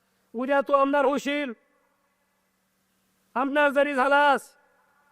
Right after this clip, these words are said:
तरी दुसऱ्या दिवशी मीडियाला यायचं आणि सांगायचं, "ह्याच्यात माझं काहीच नाही,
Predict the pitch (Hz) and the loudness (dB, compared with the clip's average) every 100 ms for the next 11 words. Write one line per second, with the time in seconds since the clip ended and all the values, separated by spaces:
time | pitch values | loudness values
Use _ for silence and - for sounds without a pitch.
0 | - 269 202 262 294 294 285 254 285 277 | -6 -6 -4 -8 -2 -2 -2 -8 -6 -6
1 | 285 285 285 277 277 - 285 262 269 269 | 0 0 2 2 0 0 -4 -2 -4 0
2 | 277 285 240 262 262 220 262 262 - 262 | -2 0 -4 -2 -6 -2 -2 -2 -4 -4
3 | 240 262 254 | -4 -4 -2